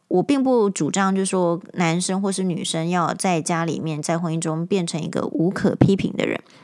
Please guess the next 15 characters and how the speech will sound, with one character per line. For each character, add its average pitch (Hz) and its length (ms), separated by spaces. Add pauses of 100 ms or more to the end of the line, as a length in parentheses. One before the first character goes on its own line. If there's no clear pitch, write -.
(340)
可 294 120
是 339 40
事 370 120
实 320 80
上 233 240
是 226 120
大 226 240
家 208 160
的 175 120
容 151 200
忍 196 240
度 180 240 (420)
要 226 200
放 196 380
宽， 160 440